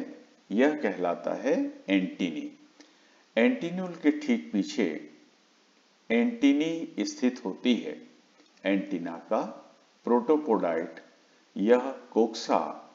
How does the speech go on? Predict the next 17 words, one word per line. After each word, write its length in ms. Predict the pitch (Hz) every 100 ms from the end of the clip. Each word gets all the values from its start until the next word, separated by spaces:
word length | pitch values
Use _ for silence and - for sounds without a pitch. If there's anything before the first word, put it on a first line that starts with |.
| _ _ _ -
एवं 380 | 131 151 143 98
बेसिस 640 | 95 - 113 107 - - - -
केवल 300 | 143 156 147
दो 200 | 113 123
भागों 400 | 98 98 92 101
का 140 | 113
बना 260 | 117 92 87
हुआ 260 | 90 95 110
होता 340 | - - 85
है। 200 | 82 - - - _ _ _ _ _
इसमें 640 | - - 233 131 147 -
प्रीकोक्सा 680 | - 170 - 98 - - 98 76 - - - _ _ -
यह 260 | 113 156
अनुपस्थित 800 | 160 - 101 101 98 98 - 120 -
होता 280 | 87 - 95
है। 220 | - - - - _ _ _ _ _ _ _ _ _ _ _ _ _ _ _ _ _ _ _ _ -
एंडोपोडाइट 920 | 113 127 156 151 143 135 139 147 -